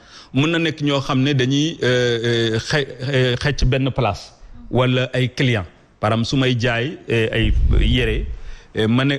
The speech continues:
ñëw benn bërëb, fekk keneen kooku tam muy jaay bërëb, muy jaay cli-, euh, yére. Donc, dañu nekk ay concurrent. Donc, am na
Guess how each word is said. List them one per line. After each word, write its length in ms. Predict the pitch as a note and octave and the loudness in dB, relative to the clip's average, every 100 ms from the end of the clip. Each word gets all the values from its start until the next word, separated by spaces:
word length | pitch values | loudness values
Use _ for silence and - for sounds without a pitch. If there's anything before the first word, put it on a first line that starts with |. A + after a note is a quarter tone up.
| C3 | 0
ñëw 220 | C#3 C3 | 0 2
benn 260 | B2+ B2 | 0 0
bërëb, 280 | A2+ G#2+ D3 - - - - - | -2 -2 -2 -4 -18 -20 -20 -8
fekk 260 | - C3 C3 | -4 -2 -2
keneen 240 | C#3 C3+ | 0 0
kooku 220 | C3 G#2 - | -2 -4 -2
tam 180 | A#2+ B2+ | 0 2
muy 140 | A#2+ | 2
jaay 200 | A2+ G#2+ G#2+ | 2 2 2
bërëb, 220 | G2+ G2+ | 0 0
muy 220 | A2+ A#2+ A#2 | 2 2 2
jaay 220 | G#2+ G2+ | 0 -2
cli-, 180 | - G2 - | 0 -2 2
euh, 580 | G#2 G2+ G2 F#2+ G2 G2 | 2 2 2 2 0 0
yére. 400 | G#2 A#2+ G2+ E2 - - | 2 2 0 -6 -14 -6
Donc, 260 | A2+ C3+ C3 | -2 0 2
dañu 180 | C3 B2+ | 0 2
nekk 180 | C3 B2+ | -2 -2
ay 120 | A#2+ | -2
concurrent. 480 | - G#2+ G#2+ F2+ D#2+ - - - - | 0 -2 0 -4 -4 -12 -20 -20 -4
Donc, 260 | A2 B2+ - | 0 0 0
am 160 | C#3 | -2
na 100 | E3+ | 0